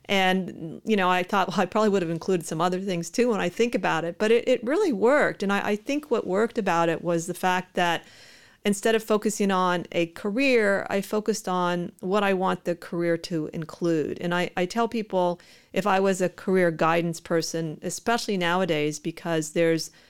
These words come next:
so many cool jobs out there that you might not even know exist, is to really look at the kinds of things you want your career to include. And, and certainly some people have a very specific,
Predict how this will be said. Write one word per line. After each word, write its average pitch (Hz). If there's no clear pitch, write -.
so 277
many 202
cool 226
jobs 185
out 160
there 160
that 160
you 180
might 202
not 220
even 175
know 175
exist, 170
is 185
to 233
really 285
look 233
at 214
the 196
kinds 202
of 190
things 180
you 180
want 170
your 165
career 170
to 165
include. 151
And, 208
and 214
certainly 240
some 226
people 202
have 175
a 170
very 175
specific, 175